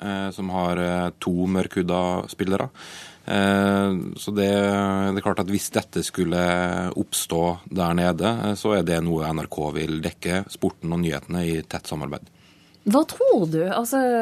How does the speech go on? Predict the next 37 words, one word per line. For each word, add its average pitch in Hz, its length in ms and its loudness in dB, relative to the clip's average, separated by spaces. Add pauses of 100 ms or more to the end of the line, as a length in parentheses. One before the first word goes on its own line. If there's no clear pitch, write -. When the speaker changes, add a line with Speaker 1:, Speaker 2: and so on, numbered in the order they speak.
(120)
Speaker 2:
altså, 226 240 0
er 226 160 0
det 233 120 0
stor 320 180 -2
sannsynlighet, 214 580 2
slik 233 200 -6
du 277 140 -2
vurderer 156 380 -4
det, 240 160 -4
for 247 180 -4
at 208 140 -4
noe 202 240 2
kommer 202 240 -2
til 180 160 -6
å 175 80 -6
skje? 226 160 -10 (800)
Speaker 1:
Jeg 98 140 2
er 95 180 6
ganske 101 320 2
sikker 101 240 2
på 90 80 2
at 82 80 -2
noe 101 320 6
kommer 87 300 4
til 82 160 0
å 87 80 2
skje, 107 240 4
enten 80 580 0
det 85 160 0
er 80 220 -2
demonstrasjoner 82 960 -2
utenfor 82 260 -6
stadion, 80 720 -2
eller 80 400 -4
at - 80 -12
det 80 100 -6
kan 85 160 -6